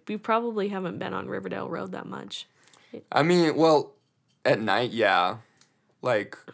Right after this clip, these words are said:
Speaker 2: you, you'd have to walk, um, a little portion of it to get to, like, between friends' houses in the neighborhood.
Speaker 1: Mm-hmm.
Speaker 2: Like I said, the friend that lived in the trailer park and then over in, like, Taylor and Cameron's neighborhood.
Speaker 1: God.
Speaker 2: You'd walk a little bit of Riverdale, like, the back road
Speaker 1: That's creepy.
Speaker 2: to go between 'em.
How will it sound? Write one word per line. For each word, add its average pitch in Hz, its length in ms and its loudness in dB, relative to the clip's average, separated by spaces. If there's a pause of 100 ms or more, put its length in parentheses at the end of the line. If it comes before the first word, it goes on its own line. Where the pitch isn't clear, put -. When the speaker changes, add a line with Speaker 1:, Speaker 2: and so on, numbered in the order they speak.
Speaker 2:
you, 135 200 2
you'd 160 200 2
have 185 220 6
to 170 100 6
walk, 135 420 4
um, 117 380 2
a 110 80 4
little 113 340 0
portion 135 440 0
of 135 160 0
it - 200 2
to 117 120 -8
get 117 320 -2
to, 113 120 -8
like, 104 360 0
between 113 500 -6
friends' 107 380 -6
houses 113 560 -2
in 110 100 -6
the 104 80 -6
neighborhood. 113 640 -4
Speaker 1:
Mm-hmm. 190 400 -8
Speaker 2:
Like 123 160 2
I 113 100 4
said, 127 220 0
the 117 80 0
friend 120 260 -2
that 107 100 -4
lived 110 180 -2
in 110 80 -6
the 104 80 -8
trailer 107 380 -2
park 110 340 -4
and 107 100 -10
then 107 120 -8
over 104 180 -8
in, 101 80 -6
like, 101 220 -8
Taylor 104 340 -4
and 101 100 -10
Cameron's 104 440 -8
neighborhood. 117 540 -4
Speaker 1:
God. - 580 -14
Speaker 2:
You'd 107 120 -12
walk 110 280 0
a 110 60 -6
little 107 180 -2
bit 101 160 -4
of 101 80 -4
Riverdale, 98 560 -6
like, 95 180 -10
the - 80 -12
back 92 380 -8
road 104 360 -6
Speaker 1:
That's 214 220 -8
creepy. 196 560 -8
Speaker 2:
to 214 100 -8
go 104 140 -2
between 101 400 -8
'em. 107 240 -10